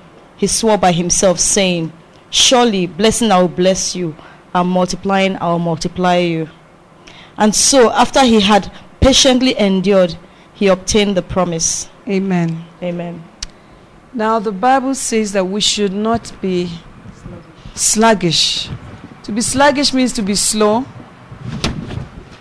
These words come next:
Speaker 2: to be lazy. And usually when you are slow and lazy, it means you don't have passion, or you don't have zeal for what you are doing, or you are fed up,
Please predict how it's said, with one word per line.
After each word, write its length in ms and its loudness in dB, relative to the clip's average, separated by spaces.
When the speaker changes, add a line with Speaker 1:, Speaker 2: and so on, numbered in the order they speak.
Speaker 2:
to 100 0
be 160 2
lazy. 800 4
And 320 0
usually 360 4
when 160 4
you 80 4
are 140 6
slow 440 4
and 280 0
lazy, 300 2
it 60 -2
means 200 0
you 60 -4
don't 160 2
have 260 0
passion, 600 0
or 80 0
you 100 4
don't 160 4
have 180 4
zeal 680 4
for 140 0
what 240 2
you 100 6
are 80 4
doing, 600 2
or 560 6
you 140 4
are 100 6
fed 300 2
up, 280 2